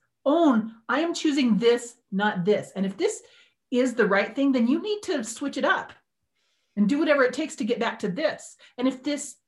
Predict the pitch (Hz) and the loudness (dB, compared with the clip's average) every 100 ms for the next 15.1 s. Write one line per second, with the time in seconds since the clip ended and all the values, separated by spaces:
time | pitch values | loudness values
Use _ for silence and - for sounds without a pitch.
0 | _ 262 370 370 302 247 214 - 190 175 | _ -2 0 -2 0 0 0 -4 -6 -4
1 | 185 - _ _ 262 233 220 - - - | -4 -8 _ _ 2 2 0 -6 -12 -4
2 | 330 339 - _ _ _ - 311 359 302 | -2 -2 -6 _ _ _ -8 -4 0 0
3 | 233 220 220 220 220 220 - _ _ _ | 0 2 2 2 0 -2 -12 _ _ _
4 | - 269 254 277 233 214 214 196 190 190 | -8 -2 -2 0 0 0 -2 -4 -4 -4
5 | 226 - 226 226 349 392 165 147 - 214 | -6 -6 -6 -2 2 2 0 -6 -8 -6
6 | 220 294 359 254 240 330 240 254 220 - | -2 -4 -2 -2 -2 -2 -2 -4 -4 -10
7 | _ 269 494 - - - - - 302 359 | _ 0 2 2 -2 -10 -18 -8 -4 -2
8 | 269 202 190 185 220 208 196 262 294 - | 0 0 0 -2 2 0 0 -4 -4 -4
9 | 269 285 254 226 269 302 294 214 196 185 | 2 4 4 0 -4 -4 -4 -2 -2 -2
10 | - _ - 247 240 - 262 226 254 247 | -6 _ -8 -4 -2 0 0 0 -4 -4
11 | 214 226 226 196 277 170 202 208 185 175 | -4 -4 -4 -4 -4 -4 -4 -6 -4 -2
12 | 170 165 127 - _ - 196 233 202 208 | -2 -4 -6 -12 _ -14 -6 -6 -2 -4
13 | 202 190 - - 202 202 196 180 190 196 | -4 -8 -10 -8 -6 -4 -4 -4 -6 -6
14 | 147 - _ - 185 214 277 262 170 170 | -12 -16 _ 0 2 4 2 0 -4 -8